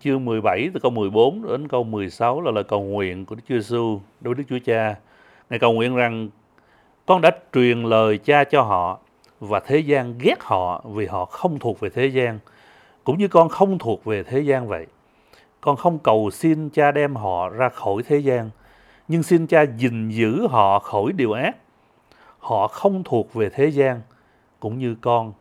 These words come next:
không thuộc về thế gian." Đức Chúa Giêsu đã cầu nguyện xin Đức Chúa Cha gìn giữ chúng ta khỏi điều ác. Ngài cho biết rằng chúng ta ở trong thế gian,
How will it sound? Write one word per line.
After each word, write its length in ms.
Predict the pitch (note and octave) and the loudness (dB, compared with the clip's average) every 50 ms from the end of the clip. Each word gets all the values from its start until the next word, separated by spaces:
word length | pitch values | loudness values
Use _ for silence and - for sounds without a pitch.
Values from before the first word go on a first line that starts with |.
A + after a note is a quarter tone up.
| _ _ | _ _
không 300 | _ - - D3 B2+ A#2+ G#2+ | _ -6 -4 -4 -4 -4 -6
thuộc 240 | - A2 F#2 - - | -8 -8 -8 -8 -10
về 120 | G#2 F2+ | -14 -14
thế 160 | E2 D#2+ G#2+ | -12 -12 -12
gian." 200 | A2+ G#2+ G#2+ G2 F#2 _ _ _ _ _ _ _ _ _ _ _ _ _ _ _ _ _ _ _ _ _ _ _ _ _ _ _ _ _ _ - | -10 -10 -12 -12 -14 _ _ _ _ _ _ _ _ _ _ _ _ _ _ _ _ _ _ _ _ _ _ _ _ _ _ _ _ _ _ -14
Đức 120 | - C3+ C#3+ B2+ | -10 -10 -8 -6
Chúa 80 | C#3 | -6
Giêsu 380 | B2+ A2+ - C#3+ C3 B2 A#2+ A#2 - - | -6 -4 -4 -4 -4 -4 -4 -6 -10 -8
đã 120 | - C#3 - - - | -8 -8 -8 -4 0
cầu 320 | - C3 C3 B2+ B2 A#2+ | 2 4 4 4 2 0
nguyện 400 | A#2 A#2 A#2 A2 G#2+ G#2 G2+ A#2 - - - | -2 -2 -2 -2 -2 -2 -4 -10 -14 -18 -20
xin 320 | - - - F3 D3+ D3+ | -12 -8 -6 -6 -6 -6
Đức 80 | E3 F3+ - | -6 -6 -4
Chúa 120 | F3+ E3 | -4 -2
Cha 340 | - D#3 C3+ C3 C3 B2+ A#2+ - _ - | 0 2 2 2 0 -2 -6 -10 _ -2
gìn 360 | A#2+ C3 D3+ C#3 B2+ A#2+ A#2 | 2 2 4 4 2 -2 0
giữ 440 | A2 A#2 A2+ G#2+ A2 C#3+ G#3 C4+ C4 - A2 _ | 2 2 2 2 2 -2 -4 -6 -8 -14 -18 _
chúng 160 | - C3+ C3+ | -12 -12 -8
ta 120 | C3 C3+ B2 | -6 -6 -8
khỏi 440 | A#2 - - - - G2 F#2 A#2 F3 | -8 -10 -12 -10 -8 -8 -6 -8 -8
điều 200 | C#3+ G2+ F#2 F2 | -8 -10 -10 -10
ác. 180 | F2+ G#2 A#2+ - _ _ _ _ _ _ _ _ _ _ _ _ _ _ _ _ - | -12 -14 -16 -18 _ _ _ _ _ _ _ _ _ _ _ _ _ _ _ _ -4
Ngài 220 | B2+ C3 C3 B2+ | 0 2 4 4
cho 180 | B2 - - F3+ | 4 2 2 2
biết 200 | F3+ G#3 C#4 C4+ | 2 2 2 2
rằng 340 | G#3 E3 C#3+ C3 B2 A#2+ A2+ - - | 2 2 2 2 0 -6 -8 -8 -4
chúng 240 | - G#3 G#3+ C4 B3+ | -4 -2 -2 0 4
ta 300 | G#3 F3 E3+ E3 E3 D3+ - - - - _ _ - | 6 8 8 8 6 4 0 -8 -20 -20 _ _ 2
ở 220 | C3 B2 C3+ F3 F#3 - - | 4 4 4 4 2 4 8
trong 260 | A3 A3 G#3+ G#3+ G3+ | 8 8 8 8 4
thế 140 | D#3 F3+ A3+ | 4 6 6
gian, 400 | B3+ A3+ G#3+ G3+ G#3 G3+ F3+ | 6 6 6 6 6 6 2